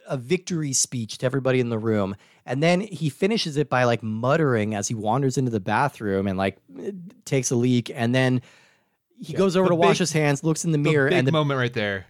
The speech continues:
Speaker 1: the big
Speaker 2: right?
Speaker 1: reveal is that he's looking at someone in the mirror, and then we turn around and he's looking at us, realize he's looking at us. He's
Speaker 2: Yeah.
Speaker 1: bringing us in. He's gonna be confiding in us and talking directly to the camera and, uh, just basically hatching out his schemes right in front of us, and we're gonna be a part of it.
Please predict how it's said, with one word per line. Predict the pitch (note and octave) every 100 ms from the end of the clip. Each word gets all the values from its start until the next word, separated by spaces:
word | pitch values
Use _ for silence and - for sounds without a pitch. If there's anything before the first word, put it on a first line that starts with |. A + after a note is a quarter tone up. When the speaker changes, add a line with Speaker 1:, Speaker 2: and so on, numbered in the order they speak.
| _
Speaker 1:
the | D#3
big | C3+ F3 E3+
Speaker 2:
right? | C#3+
Speaker 1:
reveal | D3 F3 E3+
is | C#3
that | C#3+ B2+
he's | E3+ C#3+
looking | D#3 F3 D#3
at | C3
someone | - C#3 C3+
in | B2+
the | A2+
mirror, | A#2+ C3+ A2+ G2 F#2+ - _ _ -
and | B2+
then | C3+
we | C3+
turn | C3 D3 B2+
around | B2 B2
and | A#2+
he's | A2
looking | B2+ B2 A#2
at |
us, | B2
realize | A2 A#2+ A#2+ A2+
he's | A#2+
looking | C3 - C3+
at | A#2+
us. | C#3+ G2+ - - - _
He's | - D3+
Speaker 2:
Yeah. | C3+
Speaker 1:
bringing | D#3+ D#3+ D3+ D3+
us | C#3 D#3
in. | B2+
He's | A2 C3
gonna | D#3 C#3+
be | C3+
confiding | D3 B2+ C#3 C3+ C3+ C3
in | B2
us | C3+ B2+ A#2+
and | A2
talking | B2 A#2+ B2+
directly | A#2 A2 A#2+ A#2 B2+ A2
to | A#2+
the | G#2+
camera | - C3 A#2+ G#2+ F2 - - - _ -
and, | A#2 A#2 A2
uh, | A2 G2+ G2+
just | A2 C3+
basically | D#3 D3+ - B2
hatching | - B2 - - B2
out | A#2 A2+
his | B2
schemes | - - C#3 B2+ G#2
right | G2 G#2+
in | G#2
front | - C3+
of | G2
us, | F2 - D3+
and | A#2
we're | A2 B2
gonna | C3
be | B2+
a | C3
part | D#3 G#3+
of | C#3+
it. | G2